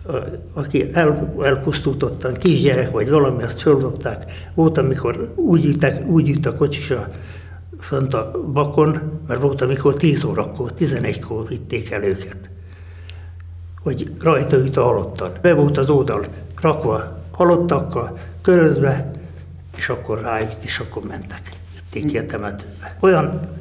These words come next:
ennivalót kaptunk ott, hogy nem kaptunk sót,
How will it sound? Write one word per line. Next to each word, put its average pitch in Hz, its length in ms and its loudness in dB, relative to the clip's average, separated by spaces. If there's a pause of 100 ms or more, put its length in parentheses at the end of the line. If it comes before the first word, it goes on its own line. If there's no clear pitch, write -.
(100)
ennivalót 147 600 6
kaptunk 147 500 2
ott, 160 300 2 (1000)
hogy 135 580 -2
nem 160 200 4
kaptunk 131 400 0
sót, 147 420 2